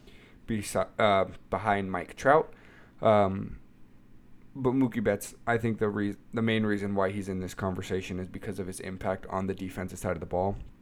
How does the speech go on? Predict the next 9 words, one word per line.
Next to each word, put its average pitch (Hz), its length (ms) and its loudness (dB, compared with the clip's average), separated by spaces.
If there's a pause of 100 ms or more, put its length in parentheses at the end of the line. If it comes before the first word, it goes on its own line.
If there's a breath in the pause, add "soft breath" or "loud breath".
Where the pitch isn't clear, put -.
(800 loud breath)
You 104 80 -4
know, 104 220 0
a 107 80 2
war 113 240 8
of - 160 2
three 110 300 -2
point - 360 -2
four 107 560 0 (400)
is 101 400 -8